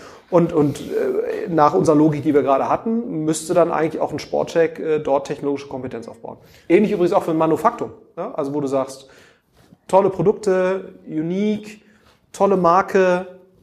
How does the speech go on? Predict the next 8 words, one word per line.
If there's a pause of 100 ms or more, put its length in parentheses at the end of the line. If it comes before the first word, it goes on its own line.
(280)
eine
Reihe
von
echt
sehr,
sehr
schönen
Standorten.